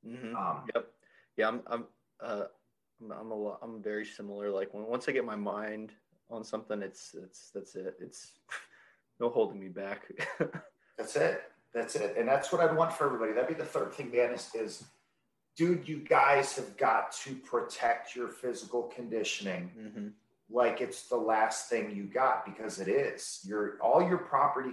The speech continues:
Speaker 2: can be taken from you.
Speaker 1: Mm-hmm.
Speaker 2: All of your property can be taken. Your prestige can be taken. Okay. Even your good name. Uh, how many men do I know that they went through a divorce that completely ruined their life?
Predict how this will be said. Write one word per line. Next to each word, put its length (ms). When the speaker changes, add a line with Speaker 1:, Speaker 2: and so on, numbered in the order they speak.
Speaker 2:
can 120
be 140
taken 460
from 360
you. 80
Speaker 1:
Mm-hmm. 260
Speaker 2:
All 580
of 100
your 120
property 560
can 160
be 140
taken. 520
Your 180
prestige 880
can 140
be 160
taken. 640
Okay. 460
Even 400
your 320
good 280
name. 400
Uh, 140
how 280
many 240
men 360
do 160
I 200
know 380
that 180
they 120
went 260
through 220
a 20
divorce 640
that 160
completely 560
ruined 360
their 120
life? 460